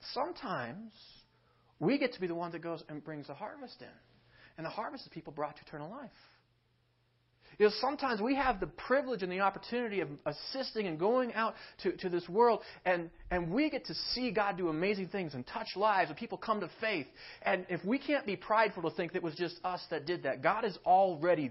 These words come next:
there doing work with his people. We're part of his team.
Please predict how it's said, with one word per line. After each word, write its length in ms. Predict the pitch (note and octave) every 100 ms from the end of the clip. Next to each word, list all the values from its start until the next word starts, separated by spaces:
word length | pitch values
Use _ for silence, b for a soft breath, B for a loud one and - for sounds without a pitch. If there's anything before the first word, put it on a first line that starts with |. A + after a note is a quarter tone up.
| C#3
there 360 | D3+ D3 A2 F#2 - _ b b b
doing 360 | C#3 C#3+ B2 A#2
work 320 | A2 - - -
with 100 | B2+
his 140 | A#2
people. 340 | - A2 - - _ _ b b
We're 120 | C#3+
part 340 | C#3+ - G3+ G3
of 80 | D3
his 280 | F3 E3 - -
team. 280 | F#3 C3